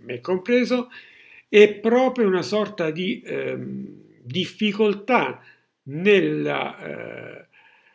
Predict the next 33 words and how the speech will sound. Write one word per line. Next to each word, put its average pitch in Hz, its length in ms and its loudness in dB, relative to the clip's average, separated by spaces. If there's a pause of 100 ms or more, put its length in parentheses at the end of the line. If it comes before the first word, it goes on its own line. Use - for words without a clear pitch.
(200)
nella 185 260 2
lettura 202 360 4
di 180 80 0
un'opera 208 400 0
che 160 140 -2
cerca 190 300 -2
di 180 100 -2
essere 151 260 -4
più 220 140 -4
sistematica 202 720 -2
di 147 120 -4
quello 165 200 -4
che 143 80 -8
probabilmente 143 520 -6
potrebbe 131 380 -8
essere. 135 300 -6
La, 180 160 0
la 185 140 -2
sistematicità, 190 1080 -4
abbiamo 160 320 -2
visto, 156 380 -12 (240)
non 170 160 0
appartiene 165 560 -2
particolarmente 135 1080 -6 (520)
all'operato 147 1300 -4
Foucaultiano. 139 640 -2
Anche 156 200 -2
Le 165 100 2
parole 175 380 2
e 170 40 4
le 160 80 0
cose, 131 380 -2
che 117 60 -10